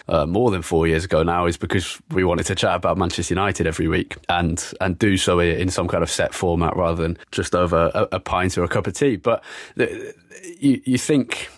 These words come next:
uh, you, you've, th-, this is something that, that we, I think we have to talk about, because even, even in starting this podcast, it reflects the, the privilege that we've, that we've had. Because the reason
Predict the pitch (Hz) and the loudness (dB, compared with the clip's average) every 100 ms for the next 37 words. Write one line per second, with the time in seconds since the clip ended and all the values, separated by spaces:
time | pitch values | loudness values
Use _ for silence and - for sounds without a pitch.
0 | - _ 135 120 104 107 135 - 143 - | -20 _ 0 2 0 2 0 2 0 0
1 | - 277 - - - 120 117 131 127 - | -10 -8 -8 -10 0 0 2 0 0 0
2 | 123 110 104 92 - 87 90 95 90 - | 2 2 2 0 2 4 4 2 0 -4
3 | 87 104 98 113 - 101 110 90 - 85 | 0 2 2 0 -2 -4 -2 -2 0 -2
4 | - - 104 - - - 123 120 117 - | -2 0 0 -2 -8 0 2 2 0 2
5 | 131 127 113 - 123 117 110 104 98 - | 2 4 2 2 2 2 0 0 0 0
6 | 117 107 95 78 - - - 107 101 107 | -2 0 0 -2 -4 -12 -4 0 0 2
7 | 104 - 110 98 - - 98 92 87 90 | 0 2 2 0 -2 -2 2 4 4 2
8 | - - 90 - - 104 95 90 - 76 | -2 -8 -8 -2 0 2 2 2 0 0
9 | 87 85 82 - - - 101 90 95 85 | 2 2 0 -8 -10 0 2 2 0 0
10 | 123 87 - - - - 104 92 - 104 | -2 -2 -4 -4 -2 2 0 0 -2 0
11 | 117 110 98 95 | 4 2 2 -2